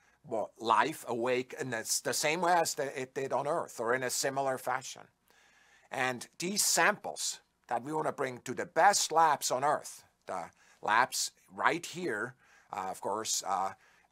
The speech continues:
uh, and all over the world, uh, are samples that we believe have the answer to that particular question. You see, to make that happen is incredibly complex.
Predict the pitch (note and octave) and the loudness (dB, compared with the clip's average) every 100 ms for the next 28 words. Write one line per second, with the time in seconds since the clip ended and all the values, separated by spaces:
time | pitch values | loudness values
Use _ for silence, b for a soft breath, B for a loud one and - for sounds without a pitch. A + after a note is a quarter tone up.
0 | - G#2+ G2+ - - F#2+ B2 C3 A#2 A2+ | 4 6 6 2 -8 -6 -4 -6 0 6
1 | D3+ F#3 F3 E3 D3+ C3 C3+ E2+ D2+ - | 8 10 8 6 2 0 0 -2 -6 -12
2 | - _ _ A2 A2 A2 G#2+ A#2+ A#2 A#2 | -20 _ _ 2 2 0 2 6 8 8
3 | A2 G#2 b b b _ _ _ _ _ | 4 0 b b b _ _ _ _ _
4 | _ _ _ _ _ _ - D3 C#3+ F3 | _ _ _ _ _ _ 2 6 6 4
5 | C3 B2 - A2+ F#2+ - _ _ A2+ D3+ | -2 0 0 2 0 -4 _ _ -8 -6
6 | D#3 C3 B2 G2+ F#2+ - - _ - B2 | 0 0 0 -4 -10 -14 -16 _ -2 4
7 | C3+ - B2+ G#2 A2+ C3 C3+ B2 G#2+ G#2+ | 4 4 -2 0 0 -2 -6 -6 -4 4
8 | G2+ A2+ - - - G2+ G#2 - F2+ - | 6 4 -2 -14 -12 -8 -8 -8 -12 -12
9 | - - - - C3+ - G3+ G3+ F3+ B | -14 -14 -16 -6 0 2 4 2 -2 B
10 | B B - D3+ D3+ G3 - D3+ C#3+ C#3 | B B -4 2 4 4 6 6 8 6
11 | C#3+ C#3 C3 C3 A2+ B2+ A#2+ B2+ B2+ B2 | 4 -2 -4 -6 -2 2 2 0 -4 -2
12 | B2 - C3 - - - | -2 0 -4 -4 -8 -12